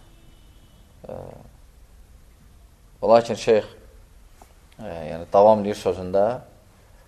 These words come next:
və buyurur ki, e, daha, daha doğrusu sual verirlər ki, şeyx deyir ki, sən deyirsən ki, əməldə küfür, qəlbdə küfür, bunlar başqa şeydir. Mütləq ayırmaq lazım. Bu da qaydadır. Ümumiyyətlə, Əhl-i Sünnədə insan küfür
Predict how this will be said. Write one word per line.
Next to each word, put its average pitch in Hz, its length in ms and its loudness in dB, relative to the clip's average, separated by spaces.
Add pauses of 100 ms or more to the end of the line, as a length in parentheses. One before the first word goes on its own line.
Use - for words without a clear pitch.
(480)
və 110 140 4 (560)
buyurur 120 320 -4
ki, 127 180 -6 (420)
e, 98 240 -14 (200)
daha, 120 340 2
daha 113 160 8
doğrusu 120 240 -2
sual 127 320 6
verirlər 117 340 4
ki, 110 160 -10
şeyx 104 200 -2
deyir 101 200 -10
ki, 104 120 -14
sən 113 220 -4 (920)
deyirsən 101 340 -8
ki, 101 160 -8 (440)
əməldə 98 440 -2
küfür, 90 460 -10 (100)
qəlbdə 92 360 -2
küfür, 87 400 -8
bunlar 95 240 2
başqa - 240 -4
şeydir. - 320 -14 (200)
Mütləq 98 380 2
ayırmaq 85 240 -2
lazım. 73 260 -10
Bu 135 80 -4
da 135 80 -10
qaydadır. 113 440 6 (220)
Ümumiyyətlə, 90 300 -6
Əhl-i 90 160 -12
Sünnədə 98 380 -2 (580)
insan 127 320 -2
küfür 120 360 -8